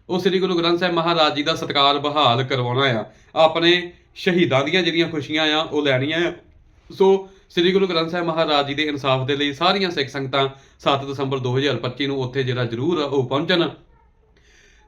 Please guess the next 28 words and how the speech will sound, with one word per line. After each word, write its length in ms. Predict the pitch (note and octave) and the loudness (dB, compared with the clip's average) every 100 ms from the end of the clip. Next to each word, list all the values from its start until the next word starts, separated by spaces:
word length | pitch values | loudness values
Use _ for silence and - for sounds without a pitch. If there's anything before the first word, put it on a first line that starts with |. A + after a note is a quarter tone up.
| - | 0
ਤੇ 420 | F3+ F3+ F3+ E3 - | 2 4 0 -4 -8
ਜਿਨ੍ਹਾਂ 460 | D3+ F#3 A3 - G#4 - _ _ _ D#3+ | -2 2 4 4 2 -4 _ _ _ -4
ਅਜੋਕੇ 320 | D3 E3+ E3+ | 2 4 6
ਨਰੈਣੂ 340 | G3 F3 D#3+ F3 | 4 6 4 4
ਮਹੰਤਾਂ 440 | G3 F#3 C#3+ A#2+ | 4 2 2 0
ਨੇ, 180 | C3+ G#2+ | 2 0
ਅਹ, 1160 | - _ _ _ _ _ _ _ - D3+ D3+ D3+ | -4 _ _ _ _ _ _ _ -2 0 2 2
ਗੁਰਸਿੱਖਾਂ 580 | B2+ D3+ D#3+ F3 G3 | 2 0 0 -2 0
ਦੇ 60 | G3+ | 2
ਉੱਤੇ 220 | F3+ F#3+ | 2 0
ਸੰਨ 280 | F3 F3 F#3+ | 0 2 2
ਦੋ 180 | E3+ E3 | 2 2
ਹਜ਼ਾਰ 260 | F3+ E3+ | 2 2
ਵੀਹ 220 | C3+ D3+ G#3 | 2 0 6
ਦੇ 140 | G3+ | 6
ਵਿੱਚ 280 | E3 D3 - | 6 0 0
ਜ਼ੁਲਮ 460 | C#3+ G#2 D3+ G3+ | -2 0 4 4
ਕੀਤਾ 300 | G#3 D3+ D3 | 4 -2 -2
ਸੀ, 140 | C3+ C3 | -2 -2
ਤਸ਼ੱਦਦ 500 | B2 D3+ G3+ G3+ A3+ | -6 0 0 2 -2
ਕੀਤਾ 300 | D#3 C#3 C#3+ | -4 -2 -2
ਸੀ, 240 | B2+ G#2 - - _ - | -2 -6 -10 -20 _ -4
ਉਹ 300 | F3 G3+ G3+ | 2 2 4
ਇਹ 180 | F3 F#3+ | 2 4
ਗੱਲ 180 | F3+ E3 | 4 2
ਜ਼ਰੂਰ 440 | A#2+ C3+ A3+ A3 E3+ | 0 0 0 0 4
ਯਾਦ 220 | D3 D3 | 4 2
ਰੱਖਣ 300 | D#3 E3 | -2 0